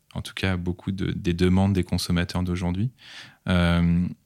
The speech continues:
moi, je di-, je dirais de, de se tourner, euh, et de s'intéresser à, à l'ensemble de la, euh, de la chaîne de production, euh, de s'intéresser aux produits,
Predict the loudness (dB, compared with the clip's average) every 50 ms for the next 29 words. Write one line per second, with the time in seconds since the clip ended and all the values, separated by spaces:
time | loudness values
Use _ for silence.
0 | _ _ _ _ _ -4 0 2 2 2 2 2 0 0 0 0 0 2 2 4
1 | 4 4 4 4 4 4 2 2 0 0 -2 -2 -4 -4 -2 2 2 4 4 4
2 | 4 4 2 2 2 0 0 2 2 2 2 4 2 2 2 2 2 2 2 0
3 | 0 0 0 -2 -2 -2 -4 -4 -2 0 0 0 0 -2 -2 -2 0 0 0 0
4 | -2 -2 0 0 2 2 2 0 0 0 0 0 -2 -2 -6 -8 -16 -20 -20 -20
5 | -20 -20 _ _ -4 -2 0 0 0 0 -2 -4 -4 -6 -6 -6 -6 -6 -6 -8
6 | -8 -8 -8 -10 -6 -4 -2 -2 0 0 2 2 2 2 2 0 -2 -4 -4 -4
7 | -4 -6 -4 -4 -2 -2 -4 -6 _ _ _ _ _ -4 -2 0 0 2 0 0
8 | -2 0 0 0 0 2 2 2 2 0 0 0 2 0 0 0 -2 -2 -2 0
9 | 0 0 0 0 -2